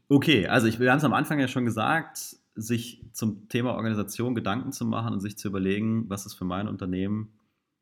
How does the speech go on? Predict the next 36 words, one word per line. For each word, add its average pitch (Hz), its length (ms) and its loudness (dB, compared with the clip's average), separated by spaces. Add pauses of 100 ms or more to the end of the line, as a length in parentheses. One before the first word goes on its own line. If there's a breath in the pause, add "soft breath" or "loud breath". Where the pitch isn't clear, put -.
(180)
die 87 120 -2
ideale 95 420 0
Organisation, 110 1160 -4
wie 98 120 -6
kann 104 160 -4
ich's 104 120 -4
am 98 80 -4
effizientesten 104 600 -8
machen, 101 280 -4
wo 95 80 -6
springt 110 340 -6
am 92 120 -4
meisten 92 360 -6
raus 101 380 -8
für 113 140 -10
alle 110 120 -8
Beteiligten, 113 720 -8 (220 loud breath)
macht 98 260 -6
auf - 160 -10
jeden 107 180 -4
Fall 90 200 -8
Sinn. 139 440 0 (400 loud breath)
Es - 80 -12
hat 98 140 -6
sich 107 100 -10
jetzt 113 180 -6
für 107 80 -4
mich 107 220 -2
nach 101 380 -6 (220)
den 95 420 -2
fünfunddreißig 101 580 -6
Minuten 101 280 -2
hier 101 120 -4
auch 95 120 -10
nicht 117 200 -8
verändert. 160 520 -8